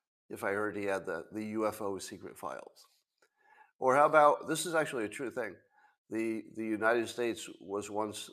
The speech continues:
involved in actual research to see if there were any psychics that they might be able to weaponize. That's a real thing.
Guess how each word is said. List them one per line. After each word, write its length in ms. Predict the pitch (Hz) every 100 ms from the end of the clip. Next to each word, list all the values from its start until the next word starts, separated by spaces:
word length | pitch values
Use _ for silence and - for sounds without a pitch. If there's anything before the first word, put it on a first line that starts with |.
| _ _ -
involved 540 | 101 95 101 104 101
in 140 | 101 87
actual 460 | 92 113 - 123 101
research 580 | 135 165 87 80 - - _ -
to 60 | 101
see 140 | 110
if 160 | 107 -
there 120 | 90
were 100 | 95
any 160 | 90
psychics 720 | 90 - 101 104 - - - - _ _ _ _ _ _ _ -
that 140 | 98
they 120 | 101
might 240 | 90 95 87
be 60 |
able 140 | 90 82
to 40 |
weaponize. 600 | 90 90 - 53 _ - _ _ _ _ _ _ _ _ _ _ _ _ _ _ _
That's 180 | - 147
a 60 | 156
real 180 | 156
thing. 180 | 165 147